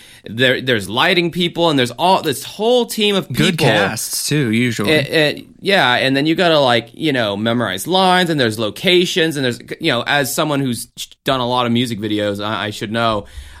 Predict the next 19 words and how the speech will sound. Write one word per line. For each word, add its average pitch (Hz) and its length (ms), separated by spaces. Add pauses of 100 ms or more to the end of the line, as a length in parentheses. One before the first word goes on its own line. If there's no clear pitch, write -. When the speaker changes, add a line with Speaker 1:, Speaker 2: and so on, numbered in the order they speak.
Speaker 1:
just 156 240
all 247 300
the 277 120
work 170 300
that 160 100
goes 139 240
into 139 240
it 113 180
just 233 480
to 214 100
make 180 300
a 107 100
piece 156 340
of 123 100
shit. - 640
Speaker 2:
Yep. 135 240 (200)
Speaker 1:
Because 131 480
the 123 100
script, - 800